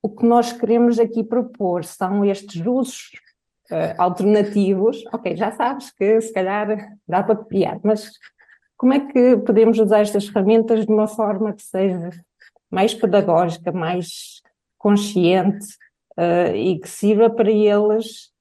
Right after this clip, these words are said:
desenvolverem as suas competências de literacia e não só chegarem lá e, não é, e, e usar para copiar. Eu acho que é por isso que não admitem. Alguns recusam-se a usar e isto, eh, também para os professores. Há, há professores que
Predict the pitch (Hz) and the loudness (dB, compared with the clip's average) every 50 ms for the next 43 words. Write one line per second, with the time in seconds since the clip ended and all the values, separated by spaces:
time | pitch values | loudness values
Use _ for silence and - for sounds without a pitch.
0 | _ _ - 190 202 214 220 208 214 214 190 185 208 208 202 220 220 220 220 - | _ _ -8 -4 -2 0 0 2 0 0 0 0 0 0 2 2 0 0 -2 -4
1 | 220 208 202 208 - - 214 214 208 - - - 196 202 202 202 202 202 202 185 | -6 -6 -6 -6 -6 -8 -6 -6 -8 -8 -4 -2 0 0 0 -2 -2 -2 -4 -4
2 | 165 160 165 185 170 190 190 202 202 202 190 190 202 202 - - 175 165 160 - | -4 -8 -10 -6 -4 -2 -2 -2 -2 -2 -4 -4 -6 -6 -6 -8 -6 -6 -6 -6
3 | - - 170 175 185 196 202 - 185 180 190 185 - - - - - 165 165 165 | -6 -6 -6 -4 -4 -4 -4 -2 0 0 0 0 -2 -8 -16 -18 -16 -10 -8 -8
4 | 165 170 165 175 180 180 - 165 160 165 - _ - - _ - - _ _ _ | -8 -6 -6 -6 -4 -4 -4 -6 -8 -10 -18 _ -20 -20 _ -20 -20 _ _ _
5 | _ _ _ _ - 160 165 175 180 180 - - - 185 185 185 180 160 185 185 | _ _ _ _ -4 0 2 2 2 2 0 0 0 2 2 2 2 2 2 0
6 | 185 180 165 175 165 - - - 175 156 156 165 185 202 208 233 247 247 - 202 | 0 0 -2 -4 -4 -6 -4 -2 -2 0 0 2 2 4 4 4 2 0 -2 -2
7 | 196 - 202 220 208 202 - - 196 202 175 185 160 147 160 165 180 175 175 180 | -2 0 0 -2 -2 -4 -4 -4 -2 -2 -2 -2 -4 -6 -8 -8 -8 -8 -8 -8
8 | 185 180 165 - _ _ _ _ _ _ _ _ _ _ _ _ _ _ - 196 | -8 -10 -10 -12 _ _ _ _ _ _ _ _ _ _ _ _ _ _ 0 2
9 | 190 233 240 240 240 233 - - 202 214 214 185 208 202 202 202 202 175 160 160 | 4 4 4 4 2 0 -4 0 2 4 4 4 4 4 2 2 2 2 2 2
10 | 165 165 170 156 151 165 165 170 165 214 208 220 208 214 - - - - _ _ | 0 0 0 0 0 0 -2 -2 0 0 2 2 0 -2 -6 -16 -20 -20 _ _
11 | - 196 196 190 190 180 - - - - - - 196 214 214 214 214 208 214 220 | -2 0 2 2 4 2 0 -2 -4 -8 -4 -2 0 2 2 0 0 0 0 0
12 | 226 226 226 - 240 233 226 - - - 170 165 160 - - 180 - - - - | 0 0 0 -2 -2 -2 -4 -6 -8 -6 -6 -6 -6 -6 -6 -6 -6 -8 -10 -10
13 | - - - _ - _ - 202 202 196 202 - - 208 214 226 220 | -10 -10 -10 _ -16 _ -4 -4 -4 -4 -4 -2 0 2 2 2 0